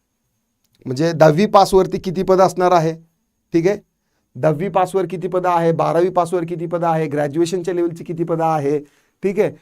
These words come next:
इंजिनिअरची किती पदं आहे, आयटीआयची किती पदं आहेत, परिचारिकाची किती पदं आहेत, फायरमनची किती पदं आहेत,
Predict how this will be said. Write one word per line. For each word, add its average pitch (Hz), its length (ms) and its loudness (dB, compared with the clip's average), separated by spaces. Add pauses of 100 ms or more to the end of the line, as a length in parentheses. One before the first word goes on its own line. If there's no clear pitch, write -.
(120)
इंजिनिअरची 175 600 0
किती 170 220 -6
पदं 165 240 -2
आहे, 147 400 -4 (440)
आयटीआयची 175 460 -2
किती 175 220 -8
पदं 165 220 -4
आहेत, 143 400 -4 (320)
परिचारिकाची 180 640 -4
किती 170 180 -6
पदं 160 240 -4
आहेत, 139 360 -6 (460)
फायरमनची 180 600 2
किती 175 240 -8
पदं 165 220 -6
आहेत, 143 360 -6